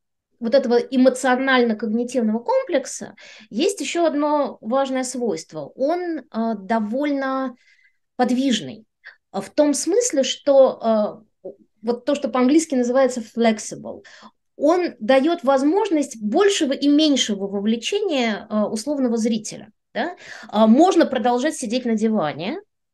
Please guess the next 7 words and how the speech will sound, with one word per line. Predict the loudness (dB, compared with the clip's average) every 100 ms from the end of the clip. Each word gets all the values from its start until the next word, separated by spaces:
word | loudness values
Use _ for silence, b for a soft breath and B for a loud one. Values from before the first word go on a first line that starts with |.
| _ _ B B B 4
можно | 6 8 6 6 4 4 2 0 0
начать, | -2 2 4 4 4
э, | -4 -4
собирать | -2 -2 2 2 2
там | 0 -2
гуманитарную | 0 -2 -2 2 2 2 0
помощь | 0 0 0 -4